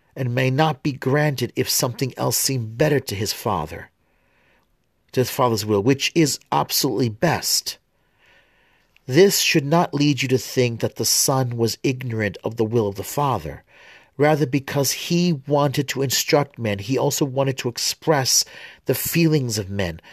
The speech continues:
By saying the word Father twice, he wanted to remind us that all fatherhood proceeds from him, both in heaven and on earth. Moreover,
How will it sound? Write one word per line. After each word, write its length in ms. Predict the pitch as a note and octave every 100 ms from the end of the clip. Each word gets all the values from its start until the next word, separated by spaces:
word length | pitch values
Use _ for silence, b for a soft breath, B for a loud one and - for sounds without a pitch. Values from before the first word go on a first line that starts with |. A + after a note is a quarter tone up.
| B B
By 180 | C3+ B2+
saying 480 | - D#3 D3 C#3 C3+
the 100 | B2+
word 260 | C3+ C3
Father 580 | - - E3 D#3 C3 A2+
twice, 600 | - - D3 A2+ G2+ - - B B
he 200 | - C#3+
wanted 260 | C3+ D3 C3+
to 120 | C#3+
remind 680 | D3 C3+ C#3+ D#3+ E3 C3 G#2+
us 320 | F2+ - - B B B
that 180 | B2+ A#2
all 240 | - D#3 C3+
fatherhood 640 | - C3+ C3 A#2+ - B2
proceeds 500 | - A#2+ - B2+ A#2+
from 260 | - A#2+ G2+
him, 420 | - C3 F2+ D#2+ b b b b -
both 240 | A2 -
in 80 | G2+
heaven 540 | - A#2+ G#2 D3 F3 -
and 160 | - D#3
on 160 | F3+ F3+
earth. 480 | F#3+ G2+ - - _ B B B B
Moreover, 580 | C3 E3+ D#3+ C3+ C#3+